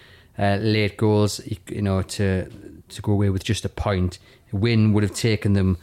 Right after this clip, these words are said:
up the league, uh, would have left them on thirty-two points, and that would have been five points clear of the danger zone.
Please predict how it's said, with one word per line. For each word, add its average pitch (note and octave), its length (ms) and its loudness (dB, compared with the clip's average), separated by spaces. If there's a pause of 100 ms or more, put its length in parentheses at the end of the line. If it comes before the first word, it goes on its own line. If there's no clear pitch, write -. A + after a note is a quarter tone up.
(260)
up A2+ 140 -2
the G#2 140 -2
league, G2+ 380 2
uh, F#2+ 200 0
would F#2+ 80 0
have G#2+ 60 2
left A2 160 0
them A2 100 -2
on F#2+ 80 2
thirty-two G#2+ 600 0
points, F#2 500 -2 (280)
and G2 80 -2
that F#2+ 80 0
would F#2+ 100 0
have F#2 40 0
been F#2+ 120 0
five F#2+ 300 -2
points F#2+ 440 -4 (120)
clear G2+ 220 -2
of F2+ 80 -2
the F2 60 -6
danger G2 360 2
zone. F2 380 -2